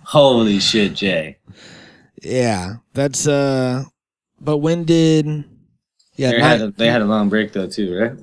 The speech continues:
Speaker 2: nineteen ninety-six was the last episode of Ninja Turtles, and I wanna say The Simpsons had a break. But, um,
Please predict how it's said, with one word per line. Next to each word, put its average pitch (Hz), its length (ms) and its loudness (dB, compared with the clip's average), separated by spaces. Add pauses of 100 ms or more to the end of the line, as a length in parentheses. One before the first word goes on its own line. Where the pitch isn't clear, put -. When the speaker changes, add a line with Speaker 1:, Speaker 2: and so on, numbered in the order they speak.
(140)
Speaker 2:
nineteen 156 460 2
ninety-six 143 800 0
was 113 920 -4 (440)
the 131 100 -4
last 127 340 -2
episode 123 480 -4
of 120 60 -4
Ninja 120 280 -4
Turtles, 104 680 -6
and 135 100 -6
I 139 60 -2
wanna 156 180 0
say 156 180 0
The 131 120 -2
Simpsons 117 480 -6
had 117 160 -6
a 107 40 -10
break. 104 420 -10 (1700)
But, 135 200 -2
um, 117 640 -2